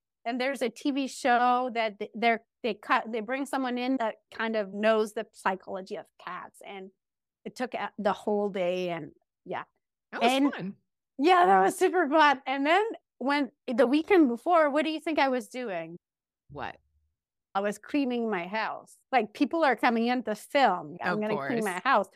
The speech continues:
Speaker 2: Mm-hmm.
Speaker 1: Then I was looking at everything that is not perfect in my point of view.
Speaker 2: Yeah.
Speaker 1: And I was like, "Maybe we need to sell the house."
Speaker 2: <laughs>
Speaker 1: So on Sunday <laughs> evening, I was like, "Okay, I'm looking for new houses. We're selling the house. This
Speaker 2: Oh
Speaker 1: one's
Speaker 2: my
Speaker 1: too much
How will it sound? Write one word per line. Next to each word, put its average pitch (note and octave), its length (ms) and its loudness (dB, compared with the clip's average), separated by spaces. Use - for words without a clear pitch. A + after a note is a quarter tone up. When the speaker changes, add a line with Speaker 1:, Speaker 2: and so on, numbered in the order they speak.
Speaker 2:
Mm-hmm. G#3+ 120 -4
Speaker 1:
Then E4 180 6
I D4 80 4
was C4+ 180 2
looking D#4+ 380 2
at A#3 140 2
everything C4+ 400 2
that A#3+ 120 4
is G3+ 200 -4
not B3 400 -2
perfect A3+ 640 -2
in G#3 240 0
my G#3 240 2
point G#3 340 -6
of F#3+ 100 -8
view. G#3 380 0
Speaker 2:
Yeah. F#2+ 240 -14
Speaker 1:
And B3+ 80 2
I B3 180 4
was A3 80 0
like, A#3+ 200 2
"Maybe D4 340 4
we D4+ 120 2
need D4+ 200 -2
to D#4+ 120 -4
sell D#4 240 0
the C#4+ 100 -2
house." D#4 380 -4
Speaker 2:
<laughs> A4+ 80 -6
Speaker 1:
So G4+ 80 0
on F4 380 6
Sunday G4+ 560 6
<laughs> G4 200 4
evening, F4+ 360 6
I E4 80 8
was D#4 140 4
like, D#4+ 120 2
"Okay, A4 220 2
I'm F4+ 140 6
looking F#4+ 280 2
for G4 140 0
new F#4+ 280 8
houses. F4+ 440 4
We're D#4 140 -4
selling F#4 500 2
the F#4+ 180 0
house. C4 320 0
This F4+ 100 -2
Speaker 2:
Oh F#4+ 120 2
Speaker 1:
one's E4+ 200 0
Speaker 2:
my C4 80 -8
Speaker 1:
too E4 240 -10
much E4 240 -6